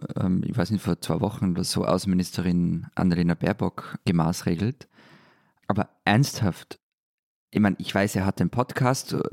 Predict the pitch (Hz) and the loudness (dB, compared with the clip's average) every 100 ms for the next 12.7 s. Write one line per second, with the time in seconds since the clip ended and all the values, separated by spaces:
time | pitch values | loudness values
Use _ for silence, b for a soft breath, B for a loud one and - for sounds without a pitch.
0 | - - - - 98 90 - - - 87 | -4 -2 0 0 0 0 0 -4 -2 -2
1 | 87 - - - 127 92 101 135 117 120 | 0 -4 -6 -4 0 4 4 4 2 2
2 | 123 120 113 117 104 120 147 - B B | 2 0 0 -2 0 0 -2 -8 B B
3 | B B B B - - 95 - 123 - | B B B B -6 -2 -2 -2 -4 0
4 | 135 123 - 110 120 143 - 104 - 98 | -2 0 0 2 4 2 2 -2 -2 -4
5 | - 110 - 104 78 - 107 - 101 95 | -2 -4 -2 -2 -2 0 -2 0 0 0
6 | 90 - 92 92 139 - - - - 98 | -2 -2 2 2 2 -2 -12 -4 0 0
7 | - 85 87 95 131 - - - 95 101 | -2 0 2 2 0 -2 -4 -2 -2 -2
8 | - 92 92 120 110 98 98 101 - 85 | -2 0 0 0 0 -2 -2 -4 -2 0
9 | 82 127 - - b b b b b - | 0 -2 -6 -20 b b b b b -4
10 | 98 85 85 101 147 143 127 107 - 104 | -2 -2 0 0 0 0 2 0 0 0
11 | 95 85 - - 90 104 190 233 - - | 0 -2 -2 -2 0 2 2 2 -4 -14
12 | _ 104 110 92 110 127 - | _ -2 0 0 0 0 -2